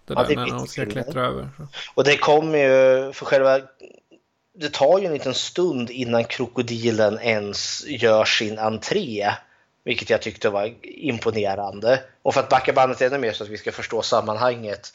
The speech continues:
Speaker 2: är ju att de har ju precis liksom åkt klart med sin båttur där, där de får syn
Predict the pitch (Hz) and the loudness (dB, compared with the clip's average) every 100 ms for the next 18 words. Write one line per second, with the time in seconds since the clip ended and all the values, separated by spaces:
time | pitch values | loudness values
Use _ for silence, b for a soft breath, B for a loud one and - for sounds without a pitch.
0 | B B B B 120 110 104 - 110 120 | B B B B -2 0 0 -2 -4 -6
1 | 120 117 131 - 117 - 101 101 101 110 | -6 -6 -6 -6 -8 -6 -8 -8 -4 -4
2 | - - 156 123 - 113 - 95 90 - | -2 2 4 4 0 -10 -10 -12 -14 -20
3 | B B B B - - 120 117 107 - | B B B B -18 -16 -2 0 0 -2
4 | - 175 143 107 101 95 101 104 - 117 | -2 -2 0 -2 -2 -4 -6 -8 -2 0
5 | 101 95 104 - 110 101 98 | 0 -2 -4 -2 -2 -4 -6